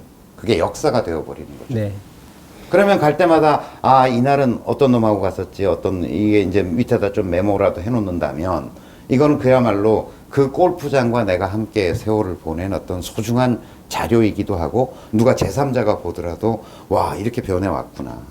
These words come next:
Speaker 1: 이런 계절에도 쳤구나. 이 겨울에도 쳤네.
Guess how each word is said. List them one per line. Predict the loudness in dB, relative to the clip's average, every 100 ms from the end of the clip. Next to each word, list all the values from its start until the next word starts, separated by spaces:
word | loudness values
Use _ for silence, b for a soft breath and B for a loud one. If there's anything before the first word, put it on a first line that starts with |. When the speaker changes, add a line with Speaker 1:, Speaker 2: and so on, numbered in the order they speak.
| -16 -4
Speaker 1:
이런 | 0 0
계절에도 | -2 -4 -4 -6 -8
쳤구나. | -12 -12 -8 -10 -12 -20 B B B -20 -4
이 | -4
겨울에도 | 2 4 6 4 0
쳤네. | -8 -10 -8